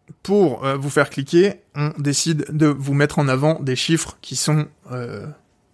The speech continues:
sexy. Qui sont pas des mensonges, qui sont juste des chiffres sexy. Et donc quand on veut faire des chiffres sexy, qu'est-ce qu'on fait ? Ben, on prend les chiffres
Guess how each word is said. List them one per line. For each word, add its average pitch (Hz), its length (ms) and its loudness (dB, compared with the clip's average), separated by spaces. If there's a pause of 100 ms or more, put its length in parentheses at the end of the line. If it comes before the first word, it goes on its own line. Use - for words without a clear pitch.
sexy. - 420 -2 (1800)
Qui - 80 -10
sont 139 120 -2
pas 160 100 6
des 139 80 4
mensonges, 175 400 2 (260)
qui - 120 -14
sont 180 280 4 (240)
juste - 400 -2
des 131 120 -6
chiffres - 340 -4
sexy. - 460 -2 (220)
Et 139 100 2
donc 143 160 0
quand 175 160 2
on 165 60 2
veut 151 80 4
faire 147 160 6
des 127 100 2
chiffres - 260 -8
sexy, 175 460 -2
qu'est-ce 135 180 0
qu'on 131 120 -4
fait ? - 300 2
Ben, 127 140 -2
on 127 40 -10
prend 151 180 0
les 120 80 -2
chiffres - 380 -2